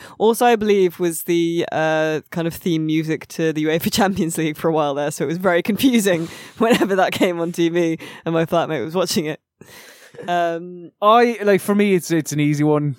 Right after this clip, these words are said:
Speaker 2: It's all the bands that were in the Tony Hawk games.
Speaker 1: <laughs> Oh,
Speaker 2: And,
Speaker 1: shit, yeah.
Speaker 2: uh,
Speaker 1: Actually,
Speaker 2: like
Speaker 1: um, uh, uh, Crazy Taxi.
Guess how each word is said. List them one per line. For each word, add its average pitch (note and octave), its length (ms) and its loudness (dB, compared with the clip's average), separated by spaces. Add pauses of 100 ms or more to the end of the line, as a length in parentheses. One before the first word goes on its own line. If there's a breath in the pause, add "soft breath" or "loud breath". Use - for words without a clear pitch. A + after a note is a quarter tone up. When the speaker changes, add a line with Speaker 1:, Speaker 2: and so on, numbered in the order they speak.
Speaker 2:
It's C#3 300 -8 (120)
all D3 200 2
the C#3+ 80 -8
bands C#3 320 0
that D3 100 -2
were C#3+ 80 0
in D3+ 80 0
the C#3 80 -8
Tony D3+ 240 0
Hawk D#3+ 240 4
games. E3 400 0 (100)
Speaker 1:
<laughs> F#3+ 80 -10
Oh, F3+ 120 0
Speaker 2:
And, E3 440 4
Speaker 1:
shit, E4 280 2
yeah. F4 340 2
Speaker 2:
uh, - 60 2
Speaker 1:
Actually, C#4+ 460 4
Speaker 2:
like A3+ 100 4
Speaker 1:
um, C4 440 0 (140)
uh, A#3+ 1160 2 (1160)
uh, F#3+ 160 2
Crazy B3 360 0
Taxi. G#3 640 -2